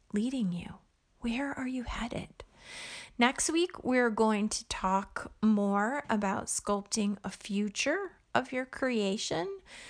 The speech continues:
But this week, we're gonna sit with what it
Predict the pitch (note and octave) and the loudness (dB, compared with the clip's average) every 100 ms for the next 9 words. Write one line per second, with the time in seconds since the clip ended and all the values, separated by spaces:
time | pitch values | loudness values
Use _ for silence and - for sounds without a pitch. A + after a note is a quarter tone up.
0 | - - C#4 C#4 - C#4+ D#4+ - E4+ F4 | -20 -8 -6 -6 -2 0 2 0 2 2
1 | F#4+ C#4+ B3+ A#3+ A#3 A3+ - - A3+ A#3 | 0 0 2 2 2 0 -2 -2 0 2
2 | D4+ - - D4 B3+ - G#3+ G#3+ C4+ D#4 | 0 -4 -10 -2 -2 0 0 0 0 -2
3 | E4 | -4